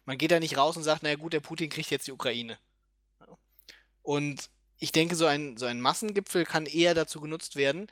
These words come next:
dass man sich auch mal ohne Druck, äh, auf das Ergebnis über andere Sachen unterhält,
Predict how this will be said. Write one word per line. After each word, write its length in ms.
dass 180
man 140
sich 240
auch 100
mal 200
ohne 240
Druck, 420
äh, 320
auf 220
das 140
Ergebnis 680
über 220
andere 320
Sachen 320
unterhält, 580